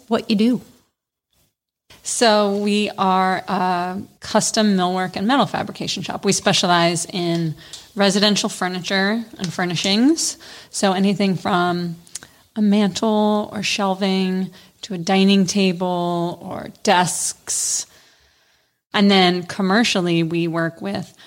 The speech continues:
Speaker 2: restaurants, offices, fitness studios, and in the commercial space, we're working with architects, we're working with interior designers, we're working with business owners, um, and we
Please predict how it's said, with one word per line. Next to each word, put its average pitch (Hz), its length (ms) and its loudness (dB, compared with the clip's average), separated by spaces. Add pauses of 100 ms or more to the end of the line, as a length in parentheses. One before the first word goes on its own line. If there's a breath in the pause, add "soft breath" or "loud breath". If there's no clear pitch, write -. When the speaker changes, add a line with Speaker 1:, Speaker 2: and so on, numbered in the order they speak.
(320 loud breath)
Speaker 2:
restaurants, 185 1080 0 (400)
offices, 180 1080 0 (420 soft breath)
fitness 202 380 -2
studios, 175 1120 0 (320 loud breath)
and 170 520 0 (320)
in 196 100 2
the 180 60 0
commercial 202 380 2
space, 170 320 -2
we're 175 100 -2
working 170 320 -2
with 165 300 -2 (140)
architects, - 680 -2
we're - 140 -6
working 208 240 -6
with 196 140 -6
interior 202 320 2
designers, 175 600 0
we're - 120 -6
working 190 260 -6
with 196 160 -8
business 202 400 4
owners, 185 640 2 (720 loud breath)
um, 220 520 -4 (120)
and 185 240 -2
we 175 560 0